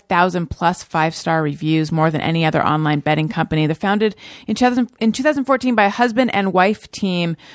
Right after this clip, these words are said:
They stayed in a hotel. They loved the sheets. When they were checking out, they asked where they're from. They priced them. It was, like, some astronomical number, and they said, "This is insanity."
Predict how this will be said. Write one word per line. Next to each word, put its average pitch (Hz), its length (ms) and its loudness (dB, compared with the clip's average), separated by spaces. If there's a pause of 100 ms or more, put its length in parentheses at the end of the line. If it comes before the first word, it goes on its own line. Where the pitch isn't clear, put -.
(140)
They 202 220 2
stayed 226 260 0
in 233 80 0
a 214 40 2
hotel. 202 340 0
They 175 100 0
loved 175 300 0
the 175 80 -2
sheets. - 320 -2
When 175 80 -4
they 165 80 0
were 165 40 -2
checking 175 280 -4
out, 156 180 0
they - 120 -4
asked 151 300 0
where 147 160 2
they're 139 120 -2
from. 165 420 4
They 151 140 0
priced 156 380 -6
them. 151 200 -4
It - 80 -6
was, 156 160 -6
like, 135 240 -6 (300)
some 151 360 -4 (140)
astronomical 143 720 -4
number, 139 340 -2
and 135 180 -2
they 139 140 0
said, - 220 -4
"This 156 160 -6
is 143 100 -6
insanity." 135 560 -2